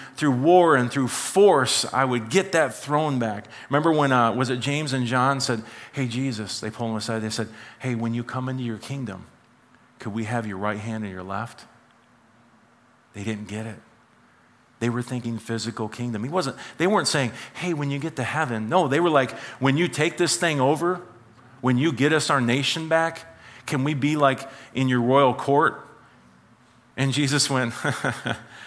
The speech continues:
y-, you don't even know what's going on. Th-, this is a different kingdom. This is a kingdom of peace.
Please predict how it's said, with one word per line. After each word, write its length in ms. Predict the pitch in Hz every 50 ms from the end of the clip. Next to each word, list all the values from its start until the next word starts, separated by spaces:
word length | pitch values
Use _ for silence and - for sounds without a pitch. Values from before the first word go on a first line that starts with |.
| - - - - - - -
y-, 360 | - 55 55 60 58 52 - - 113
you 400 | 113 - 78 104 147 151 165 151
don't 100 | 143 135
even 180 | 127 120 120
know 120 | 123 123 120
what's 180 | 113 110 -
going 220 | - 120 110 110 107
on. 260 | 95 92 87 - - - - -
Th-, 100 | 143 156
this 240 | 131 156 175 170 -
is 120 | 151 131
a 60 | 127
different 340 | 107 110 131 123 - 113 107
kingdom. 300 | - 123 117 107 104 98
This 180 | 110 127 131 -
is 100 | 143 123
a 80 | 117
kingdom 320 | 113 - 131 127 120 113 104
of 140 | 95 85 -
peace. 540 | - 135 131 113 92 - - - - -